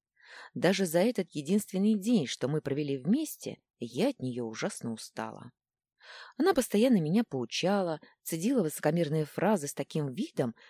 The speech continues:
как будто облагодетельствовала на всю оставшуюся жизнь или безила перед нанимательницей. Можно подумать, она сама два года назад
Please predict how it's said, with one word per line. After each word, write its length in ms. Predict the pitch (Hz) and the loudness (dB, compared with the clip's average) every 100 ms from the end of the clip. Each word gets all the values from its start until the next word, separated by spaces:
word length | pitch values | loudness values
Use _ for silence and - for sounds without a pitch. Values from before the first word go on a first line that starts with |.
| - | -4
как 180 | 160 151 | -4 0
будто 320 | 202 - 175 - - | -2 0 -2 -2 2
облагодетельствовала 1200 | 175 165 165 151 123 202 - 190 - 151 143 135 | 4 4 2 2 2 0 2 0 0 -2 0 0
на 100 | 127 | -2
всю 220 | - - | -4 0
оставшуюся 760 | 254 - 175 - 214 214 - 254 | 0 0 -4 -4 -2 -2 0 -4
жизнь 440 | 185 127 - 110 _ _ _ _ | -4 -6 -8 -12 _ _ _ _
или 200 | 320 349 | -2 0
безила 500 | 127 127 - 175 247 | -2 -4 -2 0 0
перед 320 | - 139 143 | 0 -4 -2
нанимательницей. 1000 | 143 147 127 113 - 123 117 - - 50 _ _ _ _ _ _ - | -2 -2 -2 -6 -14 -14 -14 -14 -14 -16 _ _ _ _ _ _ -8
Можно 340 | 143 135 127 139 | -2 -2 -2 0
подумать, 540 | 123 123 185 185 - - - - | 0 4 4 4 2 -20 -20 -4
она 220 | 175 180 | 0 0
сама 460 | 165 247 254 139 110 | 2 2 4 4 0
два 200 | 123 131 | 0 0
года 240 | 135 139 | 0 -2
назад 440 | 135 131 135 226 | -4 -2 2 2